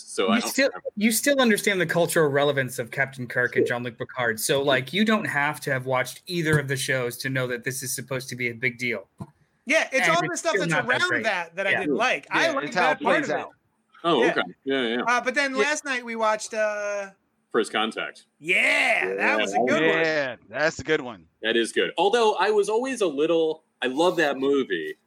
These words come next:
Speaker 1: I feel like the concept of giving the Borg a queen is
Speaker 3: Mm.
Speaker 1: kind of,
Speaker 3: Yeah.
Speaker 1: kind of shifts the Borg away from,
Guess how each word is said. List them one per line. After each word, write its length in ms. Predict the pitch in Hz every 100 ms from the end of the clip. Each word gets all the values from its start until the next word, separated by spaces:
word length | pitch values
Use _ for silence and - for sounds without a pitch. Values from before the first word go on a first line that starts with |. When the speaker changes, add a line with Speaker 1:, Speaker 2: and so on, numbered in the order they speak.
| _ _ _ _
Speaker 1:
I 140 | 123
feel 280 | 120 - 156
like 380 | 147 135 123 120
the 140 | 117
concept 680 | 98 - 131 143 139 139 131
of 220 | 117 95 _
giving 280 | 123 123 120
the 80 | 98
Borg 400 | 101 107 113 95
a 100 | 82
queen 540 | - 113 110 123 151 _ _ _ _ _
is 220 | - 123 110
Speaker 3:
Mm. 60 |
Speaker 1:
kind 420 | - 131 123 127 123
of, 420 | 123 120 110 -
Speaker 3:
Yeah. 280 | 190 180 165 _ - -
Speaker 1:
kind 280 | 139 143
of 180 | 147 120
shifts 520 | - - - 143 -
the 120 | - 117
Borg 420 | 98 113 120 117
away 360 | 104 101 104
from, 340 | 101 113 101